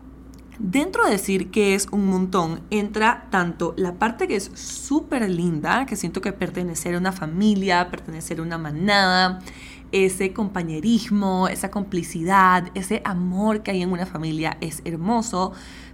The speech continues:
pero también siento que es algo muy vulnerable, ¿no? Que por todo lo que acabo de decir, a veces pone ciertas presiones que hacen que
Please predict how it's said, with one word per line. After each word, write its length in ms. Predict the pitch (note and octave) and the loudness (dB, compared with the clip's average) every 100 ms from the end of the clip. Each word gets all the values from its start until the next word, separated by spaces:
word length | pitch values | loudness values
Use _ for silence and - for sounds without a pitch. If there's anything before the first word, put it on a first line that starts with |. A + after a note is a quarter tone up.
| - | 2
pero 200 | C#4+ D4 | 2 4
también 480 | D4 C#4 C#4 F#4 | 2 2 2 2
siento 240 | G#4 D4+ F4+ | 0 -2 0
que 120 | C#4+ | -2
es 100 | F#3+ | 0
algo 440 | G3 F#3 G#3 G#3 - | 0 2 0 -2 -2
muy 640 | F3+ F3+ A3+ A3+ A3+ A#3+ - - - - - - - - - - - - - | 0 6 6 6 6 2 -2 -16 -18 -20 -18 -20 -20 -20 -20 -20 -20 -12 -6
vulnerable, 1160 | E3+ A3+ A3+ F#3+ F3 F3 A#3+ F#3+ - E3+ A3+ - | 2 6 8 6 4 6 6 6 0 -4 -6 -2
¿no? 280 | F3 F3 F#3 | 0 0 0
Que 100 | F#3+ | -4
por 200 | F3 F3 | -6 -6
todo 300 | - A3+ C4+ | 2 4 4
lo 120 | C4 | 2
que 80 | F3+ | -4
acabo 380 | - F3+ F#3+ | -4 0 2
de 100 | G3+ | 0
decir, 520 | - - A#3+ F#3+ D#3+ - - - - | -2 -2 0 0 0 -4 -14 -18 -6
a 80 | G#3+ | 0
veces 300 | A3 G#3+ C#4 | 2 2 -2
pone 420 | - B3+ A#3+ B3 | 2 2 4 2
ciertas 720 | A#3+ - A3+ G3+ G#3 G#3+ G#3+ - | -2 2 2 2 2 2 2 -4
presiones 840 | - F3 F3+ - F#3 E3+ F#3 E3+ - | -4 -2 -2 0 2 2 2 0 -2
que 240 | - G3+ F#3 | 0 2 6
hacen 520 | F#3 F#3 - F#3+ G3 | 6 6 2 0 0
que 420 | F#3+ F3+ F3 - | 2 4 2 -2